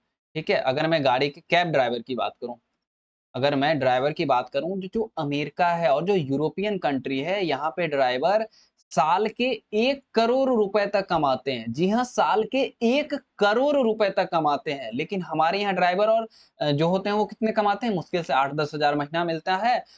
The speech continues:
और साल के एक लाख रुपए वो मुश्किल से कमा पाते हैं। समझिए कितना ज़्यादा फ़र्क है, ठीक है? कितना ज़्यादा फ़र्क है। और लाइफस्टाइल भी वहाँ बहुत ज़्यादा अच्छा होता है। वहीं अगर बात करें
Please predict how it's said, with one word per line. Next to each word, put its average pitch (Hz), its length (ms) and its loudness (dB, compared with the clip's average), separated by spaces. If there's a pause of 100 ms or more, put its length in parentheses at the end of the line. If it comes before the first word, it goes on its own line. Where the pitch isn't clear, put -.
(120)
और 151 160 2
साल 151 380 0
के 226 380 -2
एक 196 300 0
लाख 143 320 0
रुपए 170 320 0
वो 196 180 0
मुश्किल 143 720 -2
से - 420 -2
कमा 139 340 0
पाते 117 280 -2
हैं। 170 40 -2
समझिए 226 280 -4
कितना 170 300 -2
ज़्यादा 123 260 2
फ़र्क - 320 -6
है, - 60 -20 (120)
ठीक - 140 -10
है? 214 200 -4 (340)
कितना 165 240 -2
ज़्यादा 127 240 0
फ़र्क 117 280 -6
है। 117 100 -10 (280)
और 135 100 2
लाइफस्टाइल 160 640 2
भी 202 120 2
वहाँ 165 300 0
बहुत 127 280 0
ज़्यादा 131 260 2
अच्छा 135 380 0
होता 113 360 0
है। 110 80 -2 (360)
वहीं 170 340 2
अगर 214 220 2
बात 160 360 2
करें 170 220 2